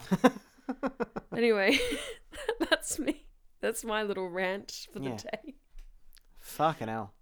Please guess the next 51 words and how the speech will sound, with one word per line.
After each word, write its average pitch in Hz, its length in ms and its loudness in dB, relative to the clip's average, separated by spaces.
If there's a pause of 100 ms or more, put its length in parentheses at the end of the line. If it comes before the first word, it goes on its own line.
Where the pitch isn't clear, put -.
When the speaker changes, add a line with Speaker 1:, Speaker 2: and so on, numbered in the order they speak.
(800)
Speaker 2:
But 294 100 2
it's - 120 -2
fine, 294 300 2
'cause 196 140 -4
he, 220 80 -6
you 220 120 -4
know, 196 100 -2
he 190 100 -4
has 226 160 -2
a 226 40 -2
black 214 300 -4
friend, 175 360 -6
so 165 200 -12
it's 156 140 -12
all 185 100 -8
good. 160 260 -10 (260)
Speaker 1:
<laughs> 220 80 8 (920)
What 247 80 -2
do - 0 -
you 269 40 2
mean 262 80 6
he's 208 80 0
got 220 100 8
a 180 40 6
black 151 360 4
friend, 156 300 4
so 151 140 4
it's 147 120 2
fine? 117 380 2 (640)
Speaker 2:
<laughs> - 560 -2
Speaker 1:
What's, - 260 12
Speaker 2:
No. 254 180 12
Speaker 1:
what's 302 300 12
fine? 214 560 12
Speaker 2:
<laughs> 381 60 6 (760)
No, 269 140 8
I'm 247 120 8
saying 262 300 6
the 247 100 6
show 247 320 8
is 233 160 8
fine 196 340 6
because, 185 340 2
like, 180 260 4 (140)
the 196 100 4
secondary 180 720 4
male 170 280 4
character 165 400 0
is 160 160 0
black 170 340 0
guy. 175 300 -6